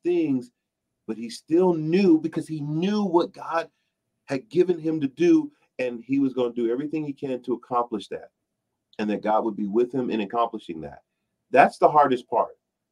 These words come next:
is when trouble comes, is this still God's will? Because we have in our mind that if it's God's will, all the lights turn green, everything goes well.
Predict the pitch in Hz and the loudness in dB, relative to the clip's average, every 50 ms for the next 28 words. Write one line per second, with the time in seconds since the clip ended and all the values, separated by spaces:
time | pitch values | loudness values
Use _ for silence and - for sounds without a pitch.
0 | _ _ _ 95 90 85 101 95 90 - - 175 190 151 170 147 - - 113 95 | _ _ _ -8 -6 -2 -2 -4 -4 2 4 4 4 6 4 0 0 0 -4 -4
1 | 85 78 73 76 78 - - - _ _ _ _ _ _ _ _ _ _ _ _ | -4 -6 -8 -10 -14 -16 -20 -20 _ _ _ _ _ _ _ _ _ _ _ _
2 | _ _ _ _ _ _ _ - - 90 123 143 143 - - 185 180 175 175 170 | _ _ _ _ _ _ _ -10 -4 -2 -2 -2 -2 0 2 4 4 6 6 6
3 | 165 165 156 151 156 165 175 180 180 180 180 _ - 120 - - 117 101 90 92 | 6 6 4 2 -2 -2 0 0 -2 -4 -6 _ -12 -12 -8 -6 -6 -6 -4 -2
4 | 117 135 160 156 143 143 139 156 151 151 147 147 127 98 90 85 82 80 80 80 | 0 0 2 2 2 0 0 0 -2 -2 -2 -2 0 0 0 0 -2 -4 -8 -10
5 | _ _ _ _ _ _ - 90 85 - - 82 80 - - 117 127 147 156 151 | _ _ _ _ _ _ -6 -6 -4 -4 -8 -10 -8 -2 2 6 6 6 6 4
6 | 135 123 117 120 117 113 110 104 104 101 - _ _ _ _ - 131 120 123 127 | 0 -2 -2 0 2 2 2 0 -2 -4 -8 _ _ _ _ 2 6 6 6 6
7 | 127 120 117 117 110 113 - - - 117 113 110 110 107 98 95 92 85 82 80 | 4 2 2 2 0 0 -6 -12 -8 -6 -4 -4 -4 -4 -4 -6 -6 -6 -6 -8
8 | 78 78 - _ _ _ _ _ _ _ _ _ _ _ _ _ _ - 117 117 | -12 -14 -16 _ _ _ _ _ _ _ _ _ _ _ _ _ _ 0 2 4
9 | 120 135 135 135 131 127 123 113 113 113 110 110 104 - 98 90 82 80 76 76 | 4 4 2 2 0 -2 -2 0 2 2 2 2 -2 -4 -6 -8 -6 -6 -6 -8
10 | 76 76 76 | -10 -10 -14